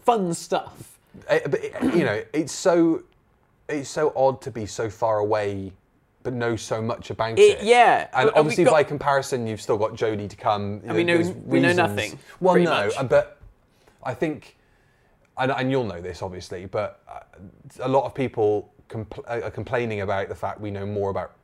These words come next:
Speaker 2: Russell than Jodie's stuff.
Speaker 1: Yeah.
Speaker 2: When that is purely down to, as Russell says in his production notes for this issue of D W M, we're gonna be on the street filming.
Speaker 1: Yeah.
Speaker 2: It's gonna get leaked. We need to get the information, uh, in-, information. We need to get the
Speaker 1: <laughs>
Speaker 2: information out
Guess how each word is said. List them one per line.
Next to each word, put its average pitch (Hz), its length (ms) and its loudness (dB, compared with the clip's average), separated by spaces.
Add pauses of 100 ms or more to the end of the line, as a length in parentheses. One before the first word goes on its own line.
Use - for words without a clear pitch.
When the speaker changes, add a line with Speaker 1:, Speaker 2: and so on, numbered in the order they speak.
(140)
Speaker 2:
Russell 104 460 -2
than 95 320 -6 (220)
Jodie's 101 400 -4
stuff. - 340 -12 (140)
Speaker 1:
Yeah. 143 260 -6 (220)
Speaker 2:
When 113 260 -2
that 113 200 -2
is 110 100 -10
purely 120 400 0
down 107 240 -2
to, 104 220 -6
as 110 200 -2
Russell 104 300 -4
says 98 300 -4
in 101 200 -6
his 95 320 -10 (120)
production 101 420 -8
notes 85 240 -18
for 90 60 -16
this - 420 -16 (240)
issue 95 240 -10
of 95 100 -14
D 101 120 -12
W 92 260 -8
M, 90 260 -10 (520)
we're 107 140 -2
gonna 110 180 -2
be 110 100 0
on 110 160 -2
the 101 60 -8
street 98 380 -8
filming. 87 540 -10 (140)
Speaker 1:
Yeah. 135 220 -4 (140)
Speaker 2:
It's - 200 -8
gonna 110 240 -4
get 107 180 -4
leaked. - 460 -10 (240)
We 104 100 -8
need 101 160 -4
to - 60 -18
get 104 160 -6
the 101 100 -10
information, 98 500 -10
uh, 110 40 -8
in-, 110 240 -10 (100)
information. 113 640 -2 (320)
We 120 120 -4
need 135 60 2
to 127 60 -4
get 147 140 4
the 262 100 6
Speaker 1:
<laughs> - 0 -
Speaker 2:
information 143 680 6
out 120 320 0